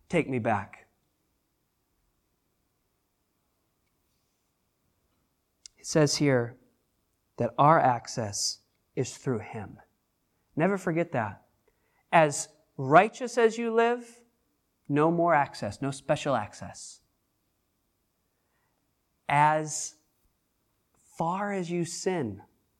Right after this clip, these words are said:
Now listen, this is a part, you know, some, you, some people are like, "Oh, you know, you, I get a little nervous if I say this," but it's Bible. No matter how much you sin, you still have access by the blood of Jesus.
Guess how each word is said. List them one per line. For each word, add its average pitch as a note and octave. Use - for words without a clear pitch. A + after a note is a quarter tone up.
Now D3+
listen, F#3
this D#3
is F#3
a F#3
part, F#3
you D#3+
know, D#3+
some, F3
you, D#3+
some E3
people F#3+
are E3
like, D#3
"Oh, G3
you F#3
know, F#3
you, E3
I D3
get D#3+
a D#3+
little F3
nervous F#3
if D#3
I D3+
say G3+
this," D3
but D#3+
it's D#3
Bible. E3
No E3
matter D#3+
how A3+
much G3+
you F3+
sin, B2+
you C3
still F#3+
have D#3+
access C3
by A#2
the A#2
blood A2
of G2+
Jesus. F#2+